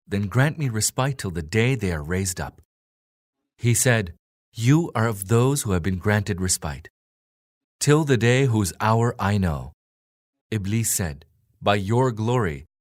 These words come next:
I shall mislead them all, except those of your servants, the chosen ones from amongst them." He, i e Allah, said, "This is the truth, and I only speak the truth. I will certainly fill the Jahannam with you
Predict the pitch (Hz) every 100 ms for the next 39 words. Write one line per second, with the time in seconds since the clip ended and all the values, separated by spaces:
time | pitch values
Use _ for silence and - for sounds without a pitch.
0 | - 95 107 92 120 127 107 123 117 95
1 | 101 123 95 - _ _ _ _ _ _
2 | _ _ _ - - - 208 - 147 151
3 | 127 101 120 131 - 82 64 - - -
4 | 120 - 202 123 82 67 58 - 135 135
5 | 135 131 - - - - _ _ _ _
6 | _ _ _ - 98 107 156 _ _ -
7 | 117 123 113 98 - 135 110 69 - -
8 | - 110 78 76 - _ _ _ - 82
9 | 139 - - 117 95 101 - 123 82 -
10 | - _ 104 110 - 120 147 - 135 156
11 | 139 - 170 147 - - - - 127 80
12 | - - _ _ _ _ _ _ _ _
13 | _ 104 110 107 - 139 139 139 120 -
14 | 127 98 95 104 110 127 101 87 92 101
15 | 110 139